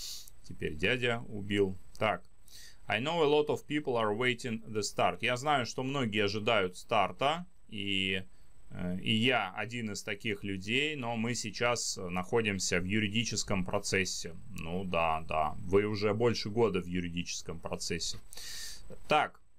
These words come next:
а, скоро у нас будут некоторые детали, например, а, подписание контрактов.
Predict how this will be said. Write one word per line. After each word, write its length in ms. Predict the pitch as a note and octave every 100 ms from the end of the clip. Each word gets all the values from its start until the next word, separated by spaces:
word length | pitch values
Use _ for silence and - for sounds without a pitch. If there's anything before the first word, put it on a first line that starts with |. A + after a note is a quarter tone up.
| - G#2+
а, 220 | G2 F#2+
скоро 380 | - D3+ E3+ D3
у 100 | B2+
нас 240 | B2+ G#2
будут 400 | B2 C3+ A2+ B2
некоторые 520 | B2+ - G#2+ G2 F#2+
детали, 680 | F2+ G2+ C#3 E3+ E3+ D#3+ D3+
например, 580 | B2+ F#2+ G2 A2 C#3+ D3 -
а, 380 | F2+ F2 F2
подписание 720 | - G#2 - - C3 C3+ A#2 G#2+
контрактов. 600 | G2+ F#2 A2 F#2 -